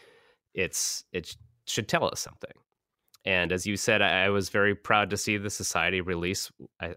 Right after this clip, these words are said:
I thought, a very good statement, an initial start, as you said. And at minimum, I think this is a moment where everyone can take some <laughs> opportunity for self-reflection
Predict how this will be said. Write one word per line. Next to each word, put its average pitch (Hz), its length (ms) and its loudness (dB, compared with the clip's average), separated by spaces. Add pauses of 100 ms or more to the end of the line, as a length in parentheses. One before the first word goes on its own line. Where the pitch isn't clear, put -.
I 90 60 -6
thought, 90 260 -2
a 85 40 -8
very 90 260 -2
good 98 360 0 (640)
statement, - 520 0
an 87 100 -2
initial 95 380 -2
start, - 360 0
as 92 140 -4
you 98 80 -6
said. 107 360 -4 (600)
And 85 340 -2 (120)
at 95 160 -2
minimum, 104 800 4 (260)
I 90 80 -4
think 85 360 -4
this 90 180 -6
is 82 100 -8
a 82 60 -4
moment 80 360 -2
where 80 180 -8
everyone 80 480 -4
can 85 180 -10
take 82 340 -6 (300)
some 82 480 -6
<laughs> - 40 -8
opportunity 127 680 0
for - 180 -4
self-reflection - 1080 -6